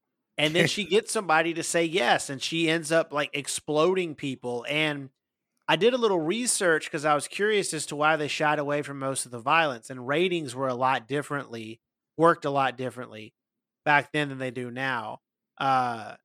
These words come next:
Speaker 1: so essentially they were trying to avoid an N C seventeen rating. And if what I read was correct, that was the first year they introduced the N C seventeen rating.
Speaker 2: Oh, okay.
Speaker 1: So they were trying to avoid that, so they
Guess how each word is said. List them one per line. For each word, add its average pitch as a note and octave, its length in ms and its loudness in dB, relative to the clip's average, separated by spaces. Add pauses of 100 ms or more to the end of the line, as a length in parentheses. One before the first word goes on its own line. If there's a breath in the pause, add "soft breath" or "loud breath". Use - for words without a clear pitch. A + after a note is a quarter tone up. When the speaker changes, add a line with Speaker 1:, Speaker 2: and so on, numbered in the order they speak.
Speaker 1:
so D3+ 400 2
essentially G#3+ 420 0
they E3+ 120 2
were D#3+ 80 -2
trying E3 280 0
to D3+ 80 -2
avoid C#3+ 340 -2
an C#3+ 140 -4
N D#3 140 -8
C D3+ 200 -8
seventeen B2+ 560 -8
rating. B2+ 340 -6 (500)
And G3+ 260 0
if D#3+ 160 -4
what E3+ 140 2
I D#3+ 100 4
read D#3 460 0
was C#3 340 -2
correct, F#3+ 540 0
that E3+ 260 4
was E3 160 -4
the D3 100 -4
first D3+ 380 -4
year C#3+ 200 -4
they B2+ 200 -6
introduced B2+ 540 -10
the A#2+ 140 -12
N A#2+ 120 -14
C A#2+ 140 -14
seventeen G#2+ 540 -14
rating. A2+ 220 -20 (640)
Speaker 2:
Oh, G#2 720 -8
okay. D#2+ 440 -12 (500)
Speaker 1:
So C#3 580 2
they D3 180 0
were C#3+ 140 -4
trying D#3+ 520 2
to C#3+ 320 -6
avoid C#3 600 -2
that, A#2+ 440 -4 (300)
so C#3+ 260 0
they C#3 280 0